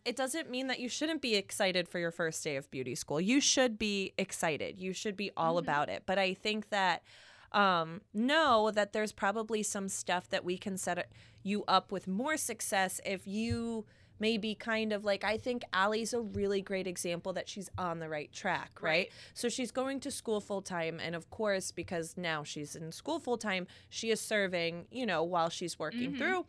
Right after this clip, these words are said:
Speaker 1: and then she's still working with us on Saturdays, right? Between
Speaker 2: Right.
Speaker 1: Bella or I, Bella's away this weekend, so she's working with me,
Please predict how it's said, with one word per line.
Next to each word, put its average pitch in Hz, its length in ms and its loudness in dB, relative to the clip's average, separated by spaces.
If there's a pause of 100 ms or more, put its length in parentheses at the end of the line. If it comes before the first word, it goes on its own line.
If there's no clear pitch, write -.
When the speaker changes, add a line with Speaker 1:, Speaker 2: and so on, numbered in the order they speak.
(360)
Speaker 1:
and 277 140 4
then 330 120 2
she's 330 240 -2
still 311 260 2
working 262 360 0
with 190 180 -2
us 175 200 -2
on 165 140 -4
Saturdays, 170 720 -4
right? 175 260 2
Between 247 340 -2
Speaker 2:
Right. 180 80 -2
Speaker 1:
Bella 220 280 6
or 196 160 8
I, 208 400 8
Bella's 185 360 -2
away 180 180 0
this 185 180 -4
weekend, 180 320 -4
so 170 80 -12
she's - 200 -14
working 165 280 -4
with - 180 -12
me, 269 320 -2